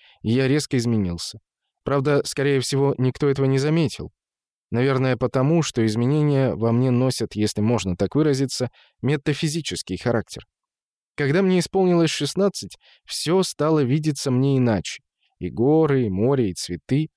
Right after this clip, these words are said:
и проходящие по улице люди, и синее небо. Еще я в какой-то степени открыл для себя существование зла. У меня возникло смутное предчувствие,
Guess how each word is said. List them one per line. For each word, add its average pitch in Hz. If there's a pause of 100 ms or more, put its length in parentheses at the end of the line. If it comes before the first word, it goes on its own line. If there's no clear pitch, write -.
(300)
и 110
проходящие 117
по 110
улице 110
люди, 135 (260)
и -
синее 127
небо. 131 (440)
Еще 107
я 165
в -
какой-то 147
степени 151
открыл 143
для 120
себя 113
существование 120
зла. 98 (520)
У -
меня 127
возникло 123
смутное 120
предчувствие, 107